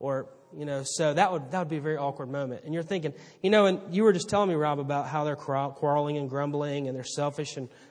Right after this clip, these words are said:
you know, I don't know. I don't know about that. I don't know if it's right for him to feel that way about them because they don't really have their act together.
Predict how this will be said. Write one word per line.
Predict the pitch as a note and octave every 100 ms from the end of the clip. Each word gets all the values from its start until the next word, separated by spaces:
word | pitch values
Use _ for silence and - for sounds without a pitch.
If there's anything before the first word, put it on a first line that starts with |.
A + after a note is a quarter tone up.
| - _
you | F3
know, | E3+
I | G#3
don't | G3
know. | D#3 D3
I | D3
don't | G3 F3
know | D#3
about | C#3 C3
that. | C#3
I | E3
don't | G3
know | G3+
if | F3+ F#3
it's | D#3+
right | E3 E3 D#3
for | D#3
him | C#3
to |
feel | D3 D#3+
that | D3 C#3+
way | D3+
about | D#3 C#3 C3+
them | C3+
because | C3 D3+
they | C#3 E3
don't | F3 E3
really | D#3+ D3 C3+ - - -
have | F#3 G#3
their | E3+
act | F3+ F#3+
together. | F3 D3 B2+ A#2